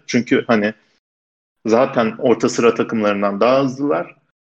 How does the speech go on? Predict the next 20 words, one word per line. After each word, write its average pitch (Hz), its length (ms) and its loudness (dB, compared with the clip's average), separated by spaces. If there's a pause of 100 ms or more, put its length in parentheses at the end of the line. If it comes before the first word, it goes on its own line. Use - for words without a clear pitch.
(120)
Normalde 135 720 0
daha 139 200 0
yavaş 127 340 -4
olduğu 127 320 -6
takımlarla - 1800 -2
yarışıyorlar 98 880 -4
bu 117 80 0
yarış 104 260 -2
özelinde. 104 640 -2 (960)
Ve, 143 440 -4
e, 135 80 -4
önde 117 500 2
oldukları 131 540 0
için, 151 260 -4 (200)
pist - 280 -8
üstü - 560 -6
pozisyonuna 120 520 -4
sahip 123 380 0
oldukları 123 460 -2
için - 240 -6